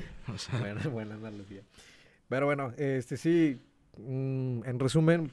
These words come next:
Speaker 2: para todas esas personas que se enojan cuando sus novias suben fotos en bikini,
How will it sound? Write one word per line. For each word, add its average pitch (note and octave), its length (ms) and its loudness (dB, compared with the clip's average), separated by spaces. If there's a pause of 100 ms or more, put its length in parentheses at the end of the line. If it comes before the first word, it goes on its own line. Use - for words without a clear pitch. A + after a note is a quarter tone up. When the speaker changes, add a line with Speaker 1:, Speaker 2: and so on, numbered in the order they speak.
(120)
Speaker 2:
para G#2+ 180 -4
todas C3+ 220 0
esas D3 140 -2
personas A#2+ 440 -2
que A2+ 120 -6
se - 100 -8
enojan G#2+ 300 -6
cuando F#2+ 260 -6
sus F#2 140 -12
novias G#2+ 420 -4
suben G2+ 440 -8
fotos G#2 680 -8
en E2+ 260 -14 (160)
bikini, G2 800 -12